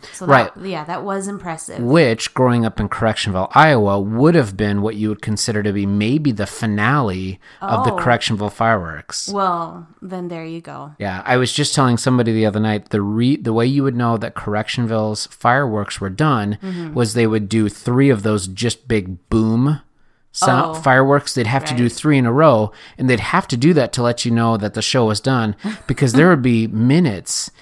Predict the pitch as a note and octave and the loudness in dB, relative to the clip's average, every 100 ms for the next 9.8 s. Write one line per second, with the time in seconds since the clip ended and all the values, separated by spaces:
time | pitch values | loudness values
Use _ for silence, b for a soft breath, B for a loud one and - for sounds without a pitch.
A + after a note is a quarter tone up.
0 | b - C3 B2 - B2+ A2 B2 C3+ A#2 | b -2 0 2 2 0 2 2 4 2
1 | F#2+ - - G2+ F#2+ G2+ A2 E2+ - G2 | -2 -6 -6 -4 -4 -2 -2 -4 -10 -4
2 | A2+ G#2+ - G#2 G#2 - A#2 C#3+ C3 D#3 | -2 -2 -4 -4 -6 -6 0 2 4 6
3 | D#3 A#2 A#2 A#2+ B2+ C3+ D3 D3 - A2 | 6 6 2 0 -2 0 -2 -4 -6 -6
4 | - - A2+ - G#2+ G#2+ - G#2+ G#2 A2+ | -6 -6 -6 -4 -4 -4 -4 -4 -4 -4
5 | A#2 B2+ B2 A2+ G2 G#2+ - B2 C3 G#2+ | -4 -4 -2 -2 -4 -6 -4 0 0 0
6 | G#2+ - A#2 B2+ C3+ C3+ - A2 - G#2+ | -4 -4 -2 2 2 2 -2 -2 -2 -4
7 | G#2 - b b - G#2 A#2 G#2 G#2+ G2+ | -4 -6 b b -10 -4 -2 -2 -4 -4
8 | - G#2 G2+ - G2 F#2 F2+ - G#2 A2+ | -4 -4 -4 -6 -6 -6 -8 -2 2 2
9 | G2+ G2 F2+ F#2 F2+ F3+ F3 F#3+ | 0 -6 -8 -8 -10 -12 -10 -8